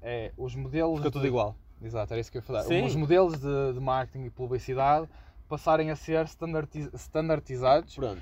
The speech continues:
Speaker 1: porque as empresas vão ter muito trabalho
Speaker 2: Eu
Speaker 1: e vão
Speaker 2: percebo.
Speaker 1: querer expor as coisas muito rápido.
Speaker 2: Eu percebo.
Speaker 1: Hum, sim.
Speaker 2: Por, podemos falar, tipo, cá em Portugal, tipo, eu acho que se pode falar, por exemplo, da Superboc, da Durex ou da Control. Control.
Speaker 1: Da Control.
Speaker 2: Control, Superboc,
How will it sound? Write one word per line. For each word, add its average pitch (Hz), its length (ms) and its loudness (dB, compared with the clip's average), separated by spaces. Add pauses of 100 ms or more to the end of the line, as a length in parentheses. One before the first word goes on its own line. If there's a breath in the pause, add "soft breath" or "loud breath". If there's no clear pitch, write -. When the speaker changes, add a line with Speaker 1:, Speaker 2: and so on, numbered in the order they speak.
Speaker 1:
porque 160 200 -2
as 156 80 2
empresas 160 800 0
vão 131 260 -4
ter 131 160 -4
muito 143 420 -4
trabalho 131 520 4
Speaker 2:
Eu 180 60 0
Speaker 1:
e 147 60 -2
vão 147 160 0
Speaker 2:
percebo. - 80 -2
Speaker 1:
querer 160 300 2 (200 loud breath)
expor 156 540 2
as 156 100 -2
coisas 160 340 -4
muito 165 260 -6
rápido. 151 340 4
Speaker 2:
Eu 185 60 4
percebo. 110 400 -8
Speaker 1:
Hum, 120 220 -10 (200)
sim. 107 220 -14
Speaker 2:
Por, 143 160 -4
podemos 135 600 -2
falar, 147 320 4
tipo, 143 120 -14
cá 151 120 -4
em 147 60 -4
Portugal, 143 420 2
tipo, 135 180 -12
eu 143 60 0
acho 135 140 0
que - 60 -20
se - 60 -18
pode 139 160 -4
falar, 135 220 0
por 127 80 -8
exemplo, 127 200 -6
da 127 100 -4
Superboc, 127 460 0
da 131 100 -4
Durex 120 540 -2 (160)
ou 135 140 -6
da 131 80 0
Control. 120 320 -6 (160)
Control. 120 300 0 (120)
Speaker 1:
Da 127 140 -10
Control. 113 340 -6
Speaker 2:
Control, 156 400 6
Superboc, 143 540 0